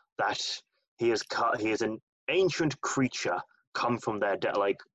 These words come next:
yeah, um, yeah, it's really fascinating 'cause it started out actually kind of political, but then, um, I think, like, then eventually it was just became, like,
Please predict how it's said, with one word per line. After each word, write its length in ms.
yeah, 440
um, 400
yeah, 100
it's 140
really 140
fascinating 440
'cause 120
it 80
started 300
out 140
actually 200
kind 180
of 100
political, 560
but 180
then, 200
um, 380
I 80
think, 140
like, 200
then 140
eventually 340
it 40
was 80
just 160
became, 260
like, 180